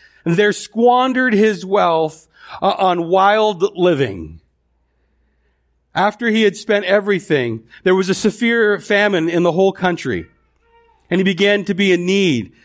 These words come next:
So he went and hired himself out to a citizen of that country, who sent him to his fields to feed pigs.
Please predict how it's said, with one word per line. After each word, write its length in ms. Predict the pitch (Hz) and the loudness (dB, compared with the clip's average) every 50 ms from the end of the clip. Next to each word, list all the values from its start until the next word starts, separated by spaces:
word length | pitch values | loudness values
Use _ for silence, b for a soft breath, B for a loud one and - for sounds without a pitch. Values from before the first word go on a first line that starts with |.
| b b b b | b b b b
So 180 | - - 202 202 | -4 0 2 2
he 80 | 202 | 2
went 180 | 208 220 226 214 | 2 2 2 2
and 80 | 202 185 | 0 -2
hired 420 | 165 180 190 202 214 220 220 190 | -2 0 0 0 2 2 2 2
himself 440 | 196 202 196 - 220 214 202 180 185 170 | 0 0 0 0 0 0 0 0 -2 -4
out 320 | 180 190 196 202 180 - | -2 0 0 0 -2 -4
to 120 | - 190 180 | -2 0 0
a 60 | 170 | 0
citizen 420 | 170 - 220 214 226 - - 202 | 0 -2 -2 -2 0 0 0 0
of 80 | 196 180 | 0 2
that 220 | 180 180 175 175 | 0 0 -2 -2
country, 460 | - 190 185 180 - - 165 147 143 B B B B B | -2 -2 -2 -2 -2 -2 -2 -2 -2 B B B B B
who 140 | B 214 196 | B 0 0
sent 420 | - - - 233 233 247 233 - _ _ | 0 0 0 0 0 -2 -4 -10 _ _
him 360 | 175 165 214 214 226 226 220 | -2 0 2 2 2 0 0
to 120 | 220 - 196 | 0 2 2
his 220 | 175 156 151 - | 2 0 0 -6
fields 600 | - - - 254 262 254 254 254 262 208 - - B B B B B - | -8 -2 0 2 2 2 0 -2 -4 -6 -8 -12 B B B B B -6
to 100 | 208 185 | -6 -4
feed 340 | - - 214 196 170 143 - | -2 -2 -2 -2 -2 -4 -8
pigs. 760 | - - 185 175 151 127 95 92 87 90 - - - - - | -4 0 2 2 2 2 0 -4 -10 -12 -10 -10 -10 -12 -14